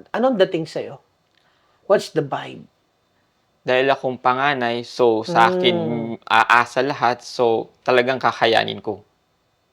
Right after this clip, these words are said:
Speaker 1: Walang second choice?
Speaker 2: Mm, walang second choice. So, akin lahat. So, pag nawala parents ko, akong mag-, magmamana nito.
Speaker 1: Hindi ka ba nagreklamo,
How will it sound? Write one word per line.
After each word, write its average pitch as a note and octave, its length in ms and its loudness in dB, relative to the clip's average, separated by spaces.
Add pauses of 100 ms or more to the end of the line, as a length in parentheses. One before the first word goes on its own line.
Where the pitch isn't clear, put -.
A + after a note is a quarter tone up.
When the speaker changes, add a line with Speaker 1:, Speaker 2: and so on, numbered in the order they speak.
(720)
Speaker 1:
Walang E3 480 -2
second C#3 400 -8
choice? C#3 400 -8 (160)
Speaker 2:
Mm, A2+ 320 -12
walang G#2+ 320 -6
second C#3 400 -4
choice. A#2+ 400 0
So, - 560 -6
akin A2+ 400 -6
lahat. A#2 320 -2 (160)
So, A2 400 -4 (160)
pag A2+ 160 -6
nawala A2 560 0 (320)
parents C3+ 320 -2
ko, G#2+ 160 -2
akong A#2 640 -2
mag-, A2+ 240 -14 (320)
magmamana A2+ 560 2
nito. G#2+ 320 -8 (1080)
Speaker 1:
Hindi E3 160 -2
ka D#3 160 -2
ba D3+ 80 -2
nagreklamo, D3 800 0